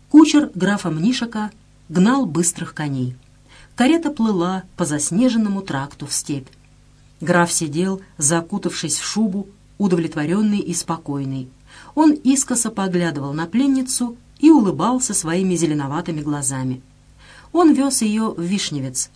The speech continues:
в свой замок. Ганна уехала в Верховню. Он мог себе позволить развлечься в ее отсутствие.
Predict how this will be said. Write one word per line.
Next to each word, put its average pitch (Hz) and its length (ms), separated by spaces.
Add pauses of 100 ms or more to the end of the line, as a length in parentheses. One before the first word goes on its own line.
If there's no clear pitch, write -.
в - 100
свой 180 260
замок. 139 460 (540)
Ганна 226 460 (100)
уехала 226 480
в 180 40
Верховню. 143 600 (500)
Он 349 180
мог 294 200
себе 196 200
позволить 202 600
развлечься 180 680
в 143 40
ее 147 220
отсутствие. 131 680